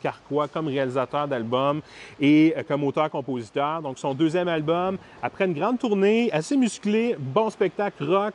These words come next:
il vient nous présenter cette version acoustique, euh, très intime, très chaleureuse.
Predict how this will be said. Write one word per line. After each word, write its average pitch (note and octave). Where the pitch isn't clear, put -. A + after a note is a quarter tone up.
il D3
vient F#3+
nous G3+
présenter E3
cette F3
version D3+
acoustique, G3
euh, A2
très A3
intime, A3
très A3
chaleureuse. F#3